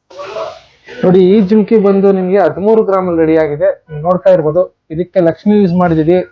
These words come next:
ಒಳ್ಳೆ ಫಿನಿಶಿಂಗ್ ಬರುವಂತದ್ದು, ಒಳ್ಳೆ ಡಿಸೈನ್ ಮಾಡಿದೀವಿ. ನೈಂಟಿ ಟೂ ಪಾಯಿಂಟ್ ಫೈವ್ ಪ್ಯೂರಿಟಿ ಅಲ್ಲಿ ರೆಡಿ ಆಗಿರುವಂತದ್ದು. ನೈನ್ ಒನ್ ಸಿಕ್ಸ್ ಹಾಲ್ ಮಾರ್ಕ್ ಅಲ್ಲಿ ನೀವು ರೆಡಿ ಮಾಡಿಸಿದ್ರೆ ಯಾವ ತರ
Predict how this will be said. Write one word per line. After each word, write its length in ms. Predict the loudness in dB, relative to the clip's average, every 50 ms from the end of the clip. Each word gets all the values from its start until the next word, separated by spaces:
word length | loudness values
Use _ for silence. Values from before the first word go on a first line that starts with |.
| _ _ _ _ _ _
ಒಳ್ಳೆ 260 | -2 0 2 2 0
ಫಿನಿಶಿಂಗ್ 500 | 0 _ 0 0 0 0 0 0 0 0 2
ಬರುವಂತದ್ದು, 540 | 0 0 0 0 -2 -4 -6 -4 -2 0 0 0 2
ಒಳ್ಳೆ 180 | 2 2 2 2 0 -4
ಡಿಸೈನ್ 300 | -4 -4 -4 -4 -2 -2 -2
ಮಾಡಿದೀವಿ. 360 | -2 -2 -4 -4 -4 -4 -4 -6 _ _ _ _ _ _ _
ನೈಂಟಿ 220 | 0 2 4 2 2
ಟೂ 140 | 2 0 0 0 -2 -2 -2
ಪಾಯಿಂಟ್ 300 | 0 0 0 -2 -4 -2
ಫೈವ್ 180 | -2 -2 -2 0
ಪ್ಯೂರಿಟಿ 300 | 0 0 0 0 0 0
ಅಲ್ಲಿ 140 | -2 0 -2
ರೆಡಿ 120 | -2 2 2 0
ಆಗಿರುವಂತದ್ದು. 560 | 0 0 -4 -4 -4 -4 -4 -4 -4 -4 -2 -2
ನೈನ್ 180 | 0 0 2 2 2
ಒನ್ 80 | 0
ಸಿಕ್ಸ್ 220 | -2 -4 -8 -10 -4 -2
ಹಾಲ್ 180 | 0 2 2 2
ಮಾರ್ಕ್ 200 | 0 0 -2 -2
ಅಲ್ಲಿ 120 | -2 0 0
ನೀವು 100 | 0 0 2
ರೆಡಿ 140 | 2 2
ಮಾಡಿಸಿದ್ರೆ 460 | 2 2 0 -2 -2 -4 -2 0 0 2 2
ಯಾವ 100 | 0 0 0
ತರ 120 | 0 -2